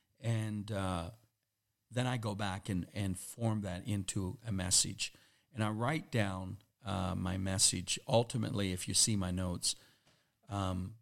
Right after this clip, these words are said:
they're not in paragraph form. They're in a point form, but you could follow the points along and see one point leads to another.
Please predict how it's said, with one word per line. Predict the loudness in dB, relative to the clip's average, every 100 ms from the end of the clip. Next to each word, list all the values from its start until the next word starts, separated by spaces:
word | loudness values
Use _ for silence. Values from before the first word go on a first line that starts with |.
| -2
they're | 0
not | 0 -2
in |
paragraph | -2 -2 -2 -2 -2
form. | -2 -2 -2 -2 -6 -10 _ _ _ _ _ _ _ 0
They're | 2 2
in | 0 0 2 2 0
a | -2 -4
point | 0 0 2
form, | -2 -2 -2 -2
but | -2 0
you | 2
could | 2 -2
follow | -2 2 2 4 2
the | 0
points | -4 -2 0 0 -2
along | 0 0 0 -2 -4 -8 -6
and | 2
see | 4 6 4
one | 0 0 0
point | 0 -2 0
leads | 0 0 2 0
to | 0
another. | 0 0 -2 -4